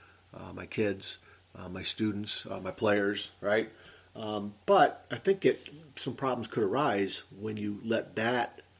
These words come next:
stuff drive you into doing things maybe that, uh, are just to please them rather than for you yourself.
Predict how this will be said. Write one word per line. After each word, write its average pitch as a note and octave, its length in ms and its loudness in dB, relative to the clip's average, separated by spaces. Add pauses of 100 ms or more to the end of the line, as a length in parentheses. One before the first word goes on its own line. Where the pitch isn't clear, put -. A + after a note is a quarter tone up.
(400)
stuff - 540 0
drive A2 460 0
you A2 540 6 (680)
into G#2 240 -8
doing C3+ 340 4
things A#2 300 -2
maybe A#2 380 2
that, G#2 460 0 (500)
uh, F#2+ 280 -12 (140)
are G#2+ 100 -8
just A2 360 -6
to - 80 -8
please C3+ 380 4
them C#3+ 440 0
rather A2+ 300 4
than G2+ 480 -2 (440)
for G#2+ 120 -2
you G#2 240 -2
yourself. - 640 -2